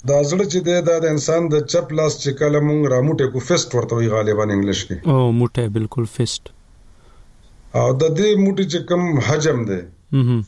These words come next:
Speaker 1: همدغه عمره د زړه، آ، حجم دی، او همدغسې وزن هم دی تقریباً.
Speaker 2: صحیح، د هر انسان چې څومره موټی یي، همغومره یې زړه یي.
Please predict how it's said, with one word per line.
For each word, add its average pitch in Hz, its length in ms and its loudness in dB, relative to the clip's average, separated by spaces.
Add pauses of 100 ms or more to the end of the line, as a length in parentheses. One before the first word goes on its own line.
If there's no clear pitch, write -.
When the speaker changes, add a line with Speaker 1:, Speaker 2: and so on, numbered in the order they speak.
Speaker 1:
همدغه 147 400 2
عمره 143 240 0
د 127 140 -6
زړه، 139 400 0 (440)
آ، 120 360 -2
حجم 135 320 0
دی، 127 80 2
او 117 180 0
همدغسې 117 440 0
وزن 95 420 0
هم 85 120 -2
دی 85 120 0
تقریباً. 85 140 -2
Speaker 2:
صحیح، 135 260 2
د - 40 0
هر 156 300 2
انسان 175 400 0
چې 160 100 -2
څومره 170 360 0
موټی 170 240 0
یي، 165 140 2
همغومره 135 440 2
یې 117 100 0
زړه 107 160 -2
یي. 117 140 -2